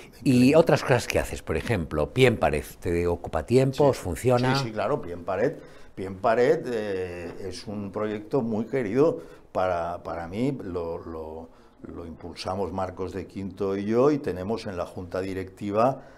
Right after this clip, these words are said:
Speaker 2: a Esperanza Aguirre, a Alejo Vidal Cuadras, tenemos a Dani Lacalle, tenemos a Alfredo Timmermans, eh, eh, tenemos a José María Rojas. Eh, eh, vamos a ver, eh, Pie en Pared es un proyecto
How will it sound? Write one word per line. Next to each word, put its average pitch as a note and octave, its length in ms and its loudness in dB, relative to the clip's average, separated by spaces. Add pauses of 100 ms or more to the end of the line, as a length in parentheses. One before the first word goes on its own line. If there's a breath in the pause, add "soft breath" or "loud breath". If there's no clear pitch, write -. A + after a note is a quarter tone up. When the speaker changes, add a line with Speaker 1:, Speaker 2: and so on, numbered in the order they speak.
(200 loud breath)
Speaker 2:
a F2 440 -8
Esperanza F2 540 -8
Aguirre, A#2+ 400 6
a A#2+ 60 10
Alejo E2+ 320 0
Vidal E2+ 320 -6
Cuadras, G#2+ 640 2 (340 loud breath)
tenemos F2 480 -10
a E2+ 60 -8
Dani F2 300 -10
Lacalle, A#2 580 2
tenemos F2 480 -8
a - 20 -4
Alfredo F2 480 -8
Timmermans, G2 840 -6 (320 loud breath)
eh, F2+ 640 -4 (460)
eh, D#2+ 220 -8 (160)
tenemos F2+ 400 -12
a E2+ 60 -10
José - 280 -14
María F2 360 -8
Rojas. G2 500 0 (400 loud breath)
Eh, - 180 -10 (320)
eh, - 240 -10
vamos A#2+ 300 0
a G2+ 60 4
ver, E2+ 280 -2
eh, F#2+ 340 -10
Pie D3+ 180 0
en D#3+ 120 2
Pared C3+ 460 0
es F#2+ 180 -4
un C3+ 140 -2
proyecto G2 680 -2